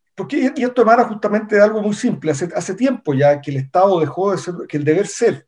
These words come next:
el derecho y el Estado miraban la economía como algo ajeno, eh, donde interesaba solamente consagrar derechos de primera categoría o de primera generación, ¿no es cierto? Y, y, y, y los, los temas sociales se debían producir solos. Hace rato que el Estado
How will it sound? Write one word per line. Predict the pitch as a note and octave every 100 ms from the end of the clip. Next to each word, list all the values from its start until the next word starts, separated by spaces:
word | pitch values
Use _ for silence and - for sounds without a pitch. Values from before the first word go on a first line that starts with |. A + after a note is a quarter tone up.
| _
el | - C3
derecho | C#3 F3+ E3 C3+
y |
el | C3+
Estado | C3+ F#3 F3 F#3 - _ _ _ _
miraban | D3 D#3+ F#3
la | F3+
economía | D#3 D#3 E3+ F#3
como | D#3
algo | E3+ D#3+
ajeno, | C#3 G#3+ B2 A2 - _ _ _ _ _
eh, | - C3 B2+ B2+
donde | D3 C3+ C#3+
interesaba | C3+ C3 C#3+ C3 F3 D#3
solamente | E3+ D#3 E3 D#3
consagrar | C#3+ C#3 D3 D#3
derechos | D3 D3+ D3 D3
de | C3
primera | C3 D3 C#3+
categoría | C#3 C3+ D3 F#3 F3
o |
de | D3
primera | C3 D3 C#3+
generación, | C3+ C3+ C3+ A3 F#3+
¿no |
es | C#3+
cierto? | E3+ E3 E3 D3+
Y, | C#3 C3+ D3
y, |
y, | C#3 - C3+ C3+ C#3
y | C3+
los, | C3+ C3 -
los | D3+ C3+
temas | E3 E3+ C3+
sociales | C3 F3 F3+
se | -
debían | D3 D3 E3
producir | E3 D3 C#3 D3+
solos. | - D#3 A2 _ _ _
Hace | - C#3 D#3
rato | F#3 A#3
que | E3+
el | D3+
Estado | C3+ D#3+ D3+ C#3